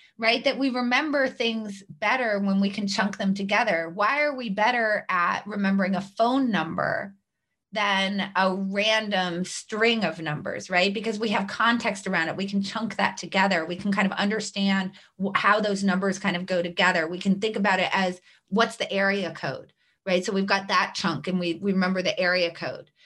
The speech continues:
right? And that helps us. Um, and then when we think about mental models, it's, it's,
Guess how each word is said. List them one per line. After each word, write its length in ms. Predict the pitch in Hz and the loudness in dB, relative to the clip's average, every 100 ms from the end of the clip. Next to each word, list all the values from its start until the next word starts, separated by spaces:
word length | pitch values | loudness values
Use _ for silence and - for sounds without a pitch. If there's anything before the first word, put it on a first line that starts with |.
| _ - | _ -8
right? 160 | 185 180 | -4 0
And 100 | 208 | 2
that 160 | 202 | 2
helps 400 | 196 269 269 - | 2 2 2 0
us. 320 | 156 - 147 - _ - _ | -2 -4 -6 -20 _ -20 _
Um, 480 | 208 202 190 185 196 - - | -2 0 0 -2 -6 -12 -10
and 100 | - | 0
then 100 | 240 | 2
when 120 | 269 262 | 2 0
we 100 | 262 | 0
think 160 | 269 | 0
about 240 | 240 214 196 | 2 0 4
mental 240 | 190 196 | 2 2
models, 580 | 190 277 370 196 175 190 | 0 0 2 0 -2 -4
it's, 280 | 185 - - | -8 -8 -4
it's, 320 | 208 196 - | -4 -4 -10